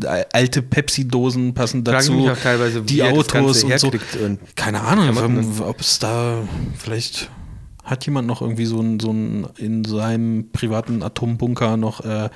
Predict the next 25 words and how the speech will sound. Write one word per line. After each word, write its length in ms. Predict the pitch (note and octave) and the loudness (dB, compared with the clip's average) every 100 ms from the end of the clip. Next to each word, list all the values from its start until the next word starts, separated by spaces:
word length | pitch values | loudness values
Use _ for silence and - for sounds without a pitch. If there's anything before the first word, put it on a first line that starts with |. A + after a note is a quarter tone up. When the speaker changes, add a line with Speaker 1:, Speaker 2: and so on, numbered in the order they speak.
| - - - - | -12 -20 -18 -4
Speaker 1:
hunderte 320 | C3 B2 B2 | 0 0 -2
von 420 | A#2+ A#2+ A2+ A2+ A2+ - _ _ _ - | -4 -2 0 -2 -6 -14 _ _ _ -6
<laughs> 300 | - - - | -4 -4 -4
uralten 480 | - B2+ D3 C3 A#2+ A2+ | -2 0 0 -2 -2 -2
Cola- 260 | - C#3 B2 | 2 4 4
oder 220 | B2 B2 | 4 2
Pepsi-Dosen 540 | D3+ - A2+ A2 G#2 | 0 -2 -2 0 0
da 100 | G#2 | -2
rumstehen. 400 | G2+ G2+ - - | -4 -6 -6 -4
Speaker 2:
Ja, 120 | G#2 | -4
aber 120 | A2+ A#2+ | -4 -6
auch 100 | A2 | -6
die 60 | A#2 | -6
Klamotten. 400 | A#2+ G#2+ A#2 A2+ | -4 -2 0 -2
Speaker 1:
Ähm, 180 | A2 G#2+ - - _ _ _ - | -2 -6 -12 -20 _ _ _ -10
na 120 | - A2 | -4 -2
gut, 180 | C3 | -2
die 40 | - | -2
Klamotten 360 | A2+ G2 A#2 | -2 -2 0
sind 180 | B2 C#3 | 2 2
ja 100 | A#2+ | 2
wahrscheinlich 420 | A2+ - A2 A2 A2+ | 2 2 2 0 0
wieder 180 | G#2+ | 0
in 360 | G2 B2+ G2+ F#2 | 2 0 0 -4
irgendwie. 500 | G2 G2+ G2 G2 F#2+ | -4 -2 -4 -6 -6